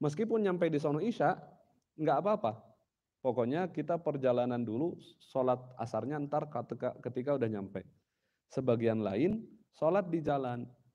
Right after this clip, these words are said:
karena memahami Rasul itu nyuruh kita buat cepet-cepet, bukan nyuruh kita buat sholat di sono.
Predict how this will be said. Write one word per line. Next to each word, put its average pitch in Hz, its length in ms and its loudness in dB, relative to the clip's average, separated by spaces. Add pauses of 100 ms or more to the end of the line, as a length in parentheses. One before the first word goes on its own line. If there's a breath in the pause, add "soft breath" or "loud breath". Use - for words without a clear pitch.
(240)
karena 120 420 -2
memahami 120 760 -2 (440 loud breath)
Rasul 143 400 0
itu 135 260 0
nyuruh 143 320 0
kita 139 220 -2
buat 147 240 0
cepet-cepet, 147 580 -4
bukan 120 300 -4
nyuruh 107 320 -4
kita 104 320 -4
buat 110 240 -2
sholat 117 240 -2
di 117 80 -4
sono. 117 480 -2